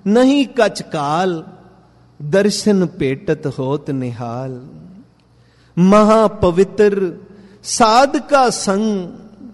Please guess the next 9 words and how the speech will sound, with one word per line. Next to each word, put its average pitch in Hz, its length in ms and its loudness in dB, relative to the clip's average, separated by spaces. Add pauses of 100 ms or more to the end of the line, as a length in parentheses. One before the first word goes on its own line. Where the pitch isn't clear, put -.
(400)
ਜਿਸ 196 340 0
ਭੇਟਤ 196 840 -4 (500)
ਲਾਗੇ 165 580 0
ਪ੍ਰਭ 175 460 -2
ਰੰਗ। 135 580 -4 (1800)
ਬਨ 170 400 2
ਬਨ 160 360 0
ਫਿਰਤੀ 165 720 -4
ਖੋਜਤੀ 175 840 -4